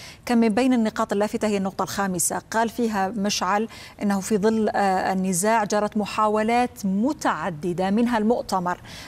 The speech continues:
الشعبي ولقاء الفصائل، لبناء ما سماها جبهة وطنية. ما الذي فهم من هذا الأمر؟ الحديث عن جبهة وطنية في، في، في هذه المسارات، آه، البحث عن بديل لكم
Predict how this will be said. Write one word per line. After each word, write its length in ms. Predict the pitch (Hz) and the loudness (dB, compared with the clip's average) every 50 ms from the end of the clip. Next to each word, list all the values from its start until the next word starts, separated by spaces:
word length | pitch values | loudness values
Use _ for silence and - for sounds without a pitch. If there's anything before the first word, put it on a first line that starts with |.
| - - | -4 -4
الشعبي 500 | 208 196 - 226 190 170 175 196 247 262 | -2 0 2 0 0 0 2 2 2 4
ولقاء 440 | 240 233 220 208 208 - - - - | 4 4 2 2 0 0 0 -2 -2
الفصائل، 640 | 190 - - 196 - - 226 214 - - 247 247 - - - - - | 0 -2 -2 -2 0 0 0 0 0 0 -2 -2 -4 -10 -20 -12 -4
لبناء 640 | 220 208 240 262 208 247 240 226 226 247 254 - - | -2 0 0 2 2 2 2 2 2 2 0 -2 -2
ما 120 | 208 208 202 | -2 -2 -2
سماها 460 | - 233 202 196 202 208 202 214 208 | -2 -4 -4 -4 -4 -4 -2 -2 -2
جبهة 360 | 185 - 208 190 214 214 190 | 0 0 -2 -2 0 -2 -2
وطنية. 520 | 180 180 180 170 190 185 180 175 170 185 | -2 -2 -2 -4 -4 -6 -4 -4 -4 -2
ما 120 | 196 214 277 | 0 2 2
الذي 220 | 330 415 370 339 | 2 2 0 0
فهم 260 | - - 226 233 220 | 0 0 0 0 0
من 140 | 185 190 196 | -2 -4 -4
هذا 200 | 208 185 170 185 | -4 -4 -2 -2
الأمر؟ 320 | - - - 196 180 170 - - - - - - - - - | -2 -2 -2 -2 -2 -4 -6 -10 -18 -18 -18 -18 -18 -10 -4
الحديث 520 | - - 208 202 196 - - 202 233 226 | -2 0 0 0 0 0 0 0 2 0
عن 140 | 233 202 208 | 0 0 0
جبهة 240 | 185 196 185 208 196 | 0 0 0 0 2
وطنية 480 | 190 190 196 - 196 196 202 202 214 208 | 2 2 0 0 -2 0 2 2 2 0
في، 320 | 208 - - - - 240 | -2 -6 -14 -10 -10 -10
في، 160 | 185 - - | -10 -10 -10
في 160 | 160 - 190 | -4 0 2
هذه 220 | 214 196 180 202 190 | 2 2 2 2 2
المسارات، 600 | 180 185 185 185 - 208 196 196 196 190 - - - - - - - - - - - - - - - | 2 2 0 0 0 0 0 -2 -2 -4 -4 -8 -14 -20 -20 -20 -20 -20 -20 -20 -20 -20 -20 -12 -6
آه، 200 | - - - - | -4 -4 -2 0
البحث 360 | - 202 175 233 247 - - 240 | 0 2 2 2 2 2 0 2
عن 220 | 208 226 220 214 | 2 2 2 4
بديل 540 | 202 220 208 185 233 262 277 262 233 202 185 233 | 4 2 4 4 4 4 4 2 0 -2 -6 -2
لكم 420 | 190 202 214 - - 269 285 330 | -2 -2 -2 0 0 0 0 0